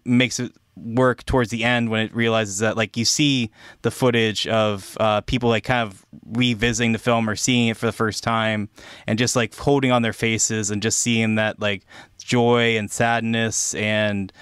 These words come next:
that, like, sense of discovery and nostalgia in a way that just, like, really,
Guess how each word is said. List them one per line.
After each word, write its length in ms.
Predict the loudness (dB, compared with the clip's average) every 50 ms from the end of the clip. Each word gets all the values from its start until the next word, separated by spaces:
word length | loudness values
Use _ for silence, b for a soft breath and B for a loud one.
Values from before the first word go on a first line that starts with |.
| B B B B B
that, 180 | -2 -2 0 0
like, 140 | -2 -2
sense 240 | 0 0 0 0 0
of 80 | -2 -4
discovery 800 | -4 -4 -2 0 2 2 2 2 0 -2 0 0 2 2 0 0
and 500 | 0 0 0 0 0 -2 -2 -4 -6 -8
nostalgia 760 | -6 -4 -4 -2 0 0 0 0 -2 -2 0 0 2 2 2
in 60 | 0 0
a 60 | -2
way 220 | 0 0 0 0
that 180 | 0 -2 -4 -4
just, 260 | -4 -4 -2 -2 -2
like, 200 | -2 -2 -2 -4 -2
really, 480 | 0 2 2 4 2 2 2 0 -2